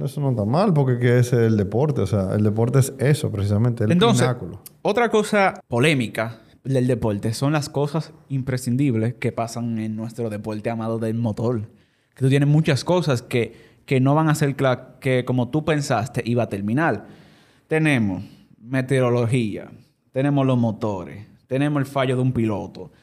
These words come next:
Speaker 2: tenemos que una gente te choque externa a ti. Tú no sabes lo que va a pasar al cien por ciento.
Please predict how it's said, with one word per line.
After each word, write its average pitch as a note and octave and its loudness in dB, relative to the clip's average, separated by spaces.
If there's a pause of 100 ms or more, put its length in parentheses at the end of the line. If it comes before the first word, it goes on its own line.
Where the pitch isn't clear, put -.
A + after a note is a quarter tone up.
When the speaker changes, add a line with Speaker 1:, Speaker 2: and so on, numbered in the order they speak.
(240)
Speaker 2:
tenemos C#3+ 0 (280)
que C#3 0
una D3 2
gente C#3 2
te C3 -2
choque C3 -2
externa B2+ 0
a G#2+ -6
ti. G#2+ -10 (500)
Tú E3+ 2
no F3+ 0
sabes F3+ 2
lo C3 2
que C3+ 0
va C3+ 4
a C3 -2
pasar C3 0
al A#2 0
cien A#2+ -2
por G#2 -6
ciento. B2 -2